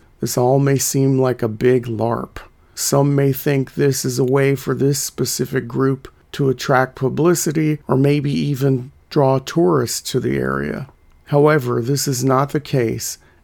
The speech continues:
and the people behind Mexico's first publicly declared satanic temple are dead serious. In the face of overwhelming opposition from local to national levels, the building project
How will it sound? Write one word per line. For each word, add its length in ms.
and 140
the 80
people 380
behind 420
Mexico's 560
first 400
publicly 580
declared 640
satanic 720
temple 560
are 140
dead 460
serious. 760
In 120
the 80
face 540
of 180
overwhelming 800
opposition 800
from 300
local 420
to 140
national 560
levels, 680
the 80
building 520
project 760